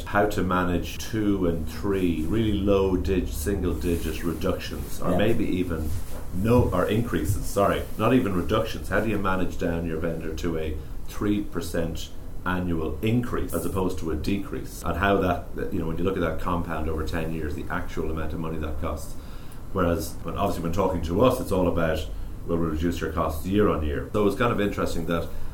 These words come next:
Speaker 1: such small numbers is what's being discussed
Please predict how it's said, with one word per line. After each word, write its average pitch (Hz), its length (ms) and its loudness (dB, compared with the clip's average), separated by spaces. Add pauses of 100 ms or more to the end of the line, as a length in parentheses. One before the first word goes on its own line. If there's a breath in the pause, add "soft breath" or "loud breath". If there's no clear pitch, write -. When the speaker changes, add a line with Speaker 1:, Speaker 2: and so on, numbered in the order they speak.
(100)
Speaker 1:
such - 260 0
small 101 480 2
numbers 90 480 0
is 73 140 -2
what's 80 220 -2
being 78 400 -4
discussed - 680 -2